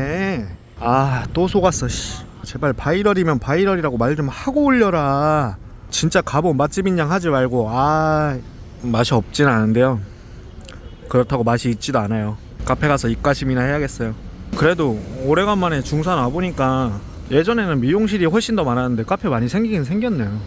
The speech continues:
여기가 코로나 직전까지만 해도 동네를 그런 분위기로 조성하는 중이었고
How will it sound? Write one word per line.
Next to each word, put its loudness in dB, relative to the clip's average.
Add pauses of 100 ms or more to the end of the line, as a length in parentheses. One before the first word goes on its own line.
(480)
여기가 4
코로나 0
직전까지만 -2
해도 0 (680)
동네를 2
그런 0
분위기로 0
조성하는 0
중이었고 0